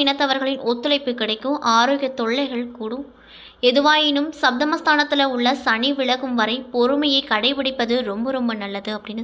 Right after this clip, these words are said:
சொல்றாங்க. மேலும் புகழ் கீர்த்திக்கு குறைவு எதுவும் ஏற்படாது. இனம் புரியாத கவலை இதயத்தை நேரிடும். குடும்பத்துல ஒருவரை மாற்றி ஒருவரால பிரச்சனை வந்து கொண்டே இருக்கும்.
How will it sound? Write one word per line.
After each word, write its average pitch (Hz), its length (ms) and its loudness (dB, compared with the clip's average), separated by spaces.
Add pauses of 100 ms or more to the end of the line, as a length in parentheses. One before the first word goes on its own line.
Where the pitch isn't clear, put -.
சொல்றாங்க. 220 460 -8 (520)
மேலும் 262 280 0
புகழ் 269 380 2
கீர்த்திக்கு 269 560 -2
குறைவு 254 420 2
எதுவும் 240 300 0
ஏற்படாது. 226 720 0 (180)
இனம் 262 300 0
புரியாத 247 480 2
கவலை 240 480 0
இதயத்தை 240 540 -4
நேரிடும். 220 540 -6 (360)
குடும்பத்துல 302 500 4
ஒருவரை 262 420 4
மாற்றி 247 380 0
ஒருவரால 233 600 0
பிரச்சனை 247 380 -4
வந்து 220 300 -4
கொண்டே 208 280 -6
இருக்கும். 214 380 -10